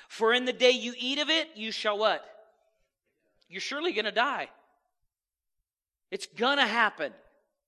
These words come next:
Now, in, in all the relationship that God has had with his creation, with his,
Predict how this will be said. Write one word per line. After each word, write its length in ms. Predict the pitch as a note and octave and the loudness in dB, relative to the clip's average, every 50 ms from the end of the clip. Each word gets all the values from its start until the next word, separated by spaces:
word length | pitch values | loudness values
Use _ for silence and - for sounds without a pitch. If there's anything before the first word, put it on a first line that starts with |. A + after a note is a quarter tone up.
| _ _ _ _ _ _ _ _ _ _ _ _ _ | _ _ _ _ _ _ _ _ _ _ _ _ _
Now, 320 | - G3+ A3 G#3+ G#3 G3+ - | 0 2 2 2 2 0 -2
in, 260 | A3+ A3+ A3+ A3+ A3+ | -4 -6 -6 -6 -8
in 220 | A3 A#3+ A3+ A3+ | -6 -4 -4 -4
all 400 | A3+ A#3+ B3+ C#4 C4+ C4 B3+ A#3+ | -4 -2 2 4 4 4 4 2
the 120 | G#3 A3+ G#3+ | 0 -2 -2
relationship 880 | G3+ G#3 G3+ G#3 A3+ A#3+ A#3+ A3+ - - G#3+ G3 - - G3+ G3 - - | -2 -2 0 0 2 2 2 0 -2 -6 -8 -8 -6 -6 -6 -6 -4 -6
that 180 | G3 F#3 - | -6 -4 -2
God 220 | G3+ G3 G3+ G3+ G3+ | 0 0 0 0 0
has 160 | G3 F3+ - | -4 -6 -4
had 340 | - G3 G3 G3+ G3+ F3+ E3+ | -2 0 2 2 2 0 -4
with 160 | F3 F3+ E3+ | -8 -6 -6
his 160 | F3+ E3 - | -8 -8 -8
creation, 520 | - - E3+ E3+ E3+ F3+ F3+ F3+ - E3 | -10 -8 -6 -4 -2 -2 -4 -6 -8 -12
with 120 | D#3 D#3 C#3+ | -14 -14 -12
his, 200 | D3+ C#3 - | -12 -14 -14